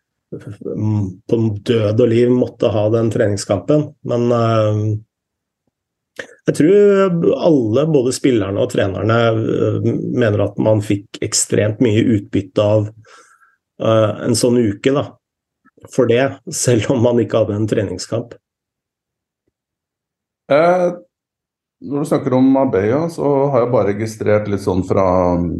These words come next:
Speaker 2: fra, fra norske medier at, eh, det har vært litt, eh,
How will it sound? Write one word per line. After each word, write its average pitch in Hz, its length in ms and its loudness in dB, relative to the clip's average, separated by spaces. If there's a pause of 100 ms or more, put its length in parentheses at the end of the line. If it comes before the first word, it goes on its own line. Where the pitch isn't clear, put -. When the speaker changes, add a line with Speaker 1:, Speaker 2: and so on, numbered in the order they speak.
(560)
Speaker 2:
fra, 82 320 0
fra 98 160 -4
norske 92 320 -2
medier 87 460 0
at, 120 280 0
eh, 95 460 2 (800)
det - 640 -8
har - 80 0
vært - 160 -2
litt, - 300 0
eh, 139 360 4